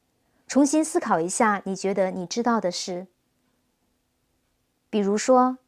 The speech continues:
克莱尔问道。“我们应该重新思考什么假设？”约翰也问。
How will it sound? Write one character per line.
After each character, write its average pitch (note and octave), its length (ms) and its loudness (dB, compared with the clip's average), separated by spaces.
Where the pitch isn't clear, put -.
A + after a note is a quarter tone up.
克 - 100 0
莱 F#3 140 2
尔 E3+ 140 -4
问 G3 180 -4
道。 F3 280 -8
“我 A#3 100 6
们 C4 120 8
应 D4 140 4
该 D#4 180 6
重 D4+ 200 -2
新 D#4+ 180 -2
思 E4+ 140 -4
考 F#3 180 -4
什 F3 160 -10
么 G#3 100 -2
假 F#3 220 -6
设？” G3 420 -6
约 A3 120 -2
翰 A3+ 260 -4
也 E3 80 -2
问。 E3 320 -6